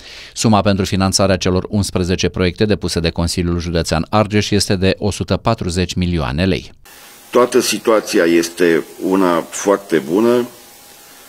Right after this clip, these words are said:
Speaker 2: Așteptăm ca să se încheie la nivel național tot ceea ce înseamnă semnarea documentelor de către toate județele. Sunt,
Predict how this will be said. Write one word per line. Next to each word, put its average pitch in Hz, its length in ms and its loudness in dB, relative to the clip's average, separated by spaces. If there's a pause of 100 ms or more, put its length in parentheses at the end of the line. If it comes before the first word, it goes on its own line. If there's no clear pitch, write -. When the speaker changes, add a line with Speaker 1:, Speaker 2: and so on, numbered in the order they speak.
(480)
Speaker 2:
Așteptăm 107 540 0
ca 95 200 -2
să 82 180 -4
se 85 140 -2
încheie 101 300 2
la 92 120 2
nivel 90 340 0
național 95 640 0
tot 90 220 -2
ceea 85 200 0
ce 87 160 -4
înseamnă 82 680 -2 (180)
semnarea 85 580 -2
documentelor 87 680 0
de 80 120 -2
către 80 260 -4
toate 95 320 0
județele. 82 680 -2 (400)
Sunt, 104 300 -4